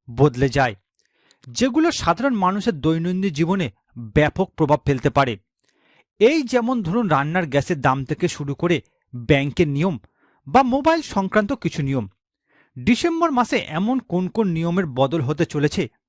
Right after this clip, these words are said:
জেনে নিন। প্রথমেই দেখুন বন্ধুরা, রান্নার গ্যাসের দাম।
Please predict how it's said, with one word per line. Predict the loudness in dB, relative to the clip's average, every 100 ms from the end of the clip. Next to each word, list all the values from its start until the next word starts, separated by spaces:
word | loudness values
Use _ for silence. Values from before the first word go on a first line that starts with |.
| -20 -12 -2
জেনে | 0 2
নিন। | 0 0 -4 _ _ _ _ _ _ _ _ 0
প্রথমেই | 2 2 0 0
দেখুন | 0 0 0
বন্ধুরা, | 0 0 0
রান্নার | 0 0 0 0
গ্যাসের | 0 -2 -4
দাম। | 0 0